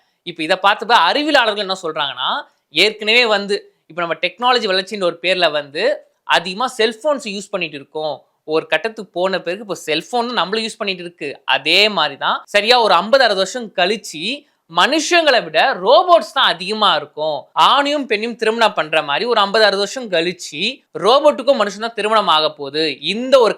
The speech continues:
கலாச்சாரம் தான் வர-, வரப்போகுது. அதுக்கான ஒரு எடுத்துக்காட்டு தான் ஏ ஐ டெக்னாலஜிக்கான யூசஸ் அப்படின்னு சொல்லிட்டு இருக்காங்க. ஆனா இதெல்லாம் பார்க்கும்போது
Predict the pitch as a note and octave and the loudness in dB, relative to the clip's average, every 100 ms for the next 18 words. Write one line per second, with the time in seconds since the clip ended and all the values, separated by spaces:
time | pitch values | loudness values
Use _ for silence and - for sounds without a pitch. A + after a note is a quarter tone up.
0 | E3+ F#3+ B3 G#3+ E3 F3 B3+ F3+ F#3+ A#3+ | 2 2 2 -2 -2 -6 -4 2 2 2
1 | - F#3+ A#3+ G#3 E3+ C#3+ D#3 B2 - _ | 2 2 2 0 -2 0 -2 -4 -10 _
2 | _ C3+ C#3+ E3+ A3 G#3+ E3+ G#3 B3 G3 | _ -2 0 0 0 0 -2 -4 -4 -4
3 | F#3 B3+ F3+ G3 G#3+ G3+ - F3+ E3+ D#3 | -2 -4 0 0 0 -2 -6 -6 -6 -6
4 | E3+ F#3 F3 E3+ D#3+ - C#3+ F3+ F#3+ D3+ | -6 -6 -10 -12 -14 -10 -14 -12 -18 -14
5 | D#3+ D#3 C#3 C3+ C#3+ G#3+ G3 C#3+ F3 A#3 | -16 -16 -18 -14 -8 -8 -8 -8 -6 -4
6 | G3 F#3+ G3 F#3 F3 | -4 -4 -6 -12 -12